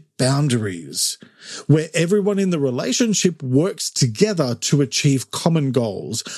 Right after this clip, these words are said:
or to at least head in the same general direction, and where everyone has space to live as a fully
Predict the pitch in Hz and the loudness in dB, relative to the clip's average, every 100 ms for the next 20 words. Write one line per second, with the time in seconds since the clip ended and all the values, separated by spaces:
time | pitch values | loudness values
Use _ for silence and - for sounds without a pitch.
0 | - - 254 277 180 160 - 185 147 139 | -16 2 4 4 2 0 2 0 0 0
1 | 233 220 - - - 175 185 196 180 - | 0 0 -6 -10 -2 2 2 2 0 0
2 | 170 170 165 156 151 147 127 123 127 - | 0 2 2 0 0 0 0 0 -2 -4
3 | 90 82 80 78 _ _ _ _ _ - | -6 -8 -14 -18 _ _ _ _ _ 2
4 | 131 123 117 - 160 160 156 139 123 - | 2 2 -2 -2 -2 0 0 -2 -2 -2
5 | 117 - - - 107 90 104 - - _ | -2 -2 -4 -2 0 0 0 -2 -4 _
6 | _ - 131 120 123 233 175 139 202 - | _ -2 2 2 2 0 0 -2 -6 -14
7 | - - 165 127 117 - - 165 175 180 | -20 -4 0 2 0 -4 0 2 2 -2
8 | 175 | -6